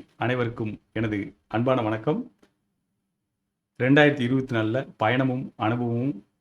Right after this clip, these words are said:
நம்ம போட்ட திட்டம் எப்படி, அதுல எப்படி செயல்பட்டுக்கிட்டு இருக்கோம் அப்படின்ற தகவல்களை ஒவ்வொரு பத்து நாளைக்கு ஒரு தடவை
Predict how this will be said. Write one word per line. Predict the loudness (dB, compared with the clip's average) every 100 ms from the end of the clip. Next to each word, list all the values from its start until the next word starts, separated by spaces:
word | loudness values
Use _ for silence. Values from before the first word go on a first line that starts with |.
| _ _ _ _ _ _ _ _ _ -8
நம்ம | -2 0
போட்ட | 2 2
திட்டம் | 2 -2 0 2
எப்படி, | 2 -2 -4 -4 -8 _
அதுல | -4 0 2
எப்படி | 0 0 0
செயல்பட்டுக்கிட்டு | -2 -2 -2 -2 -2
இருக்கோம் | -4 -4 -6 -4
அப்படின்ற | -6 -2 -2 0 -2 -2 -6 _ _ _ _ _
தகவல்களை | -2 2 2 2 0
ஒவ்வொரு | 0 2 4 2
பத்து | 0 -2 2
நாளைக்கு | 2 2
ஒரு | -2
தடவை | -4 -4 -6